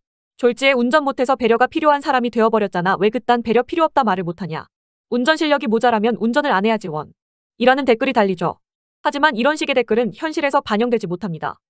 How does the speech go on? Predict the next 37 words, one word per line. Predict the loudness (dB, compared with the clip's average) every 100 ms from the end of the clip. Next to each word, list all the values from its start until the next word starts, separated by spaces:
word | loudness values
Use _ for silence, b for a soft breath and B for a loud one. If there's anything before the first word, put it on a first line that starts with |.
| _ _ -2
왜냐하면 | 0 4 2 2 0 -2
현실의 | -4 -2 0
한국 | 0 -2 0
여자들은 | 2 2 0 -2 -2
더더욱 | 0 4 4 2
악독하게 | -2 -2 0 2
배려를 | 2 2 0
강요하기 | 0 2 2 0
때문이죠. | -6 -6 -8 -10 -12 _ _ _ _ -2
여시들 | -2 -2 -2
주차 | 0 0
문제로 | 0 2 0 2
배려해달라는 | 2 2 2 2 0 -2
거 | -4
이기적으로 | -4 -4 -4 -4
보여? | -6 -6 -8 _ _ _ -2
라는 | 0 2 0
글이 | 0 2
여성시대에 | 2 2 -2 0 2
올라옵니다. | 2 0 -4 -8 -10 _ _ _ _
그리고 | -4 -2 0
하나의 | 2 2 2
그림을 | 0 -2 -2
첨부하는데 | -2 0 0 0 0 0
운전을 | 0 0 0
하시는 | -2 -2 -4
분이라면 | -4 -4 -4 -2
알겠지만 | -2 -2 -4 -4 -4
일 | -2 0
번 | 2
자리에 | 0 0 0
후면 | -2 -4 -4
주차하는 | -4 -2 -2 -2
건 | -6 -2
꽤나 | 0 0
힘든 | -2 -8 -8
일이죠. | -8 -10 -12